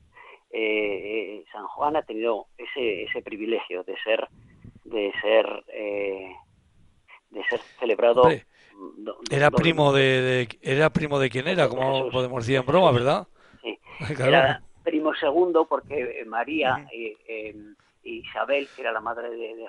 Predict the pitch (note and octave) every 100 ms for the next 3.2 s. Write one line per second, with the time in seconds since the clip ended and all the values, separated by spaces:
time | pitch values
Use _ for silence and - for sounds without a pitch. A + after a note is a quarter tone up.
0 | - B2+ B2+ _ A#2+ A#2+ C3 C3+ A#2+ -
1 | - A2+ - - - B2 A#2+ C3 A#2 A2
2 | A2 C#3 - _ _ B2+ A2+ - F2+ F#2+
3 | F2+ F2+